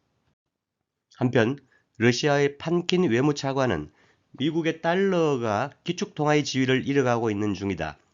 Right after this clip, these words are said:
탈달러 과정이 추세적으로 진행되고 있고 우크라이나 위기로 이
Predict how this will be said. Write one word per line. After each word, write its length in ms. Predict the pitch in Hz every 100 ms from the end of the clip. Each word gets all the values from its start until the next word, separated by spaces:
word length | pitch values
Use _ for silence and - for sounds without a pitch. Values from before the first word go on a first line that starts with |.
| _ _
탈달러 480 | 147 139 143 139 123
과정이 340 | 107 110 110
추세적으로 540 | - 127 123 113 107
진행되고 720 | 101 101 107 104 104 98 98
있고 440 | 92 90 117 120 131 - - -
우크라이나 440 | 127 120 147 156
위기로 500 | 131 127 120 90 73 -
이 360 | 107 107 107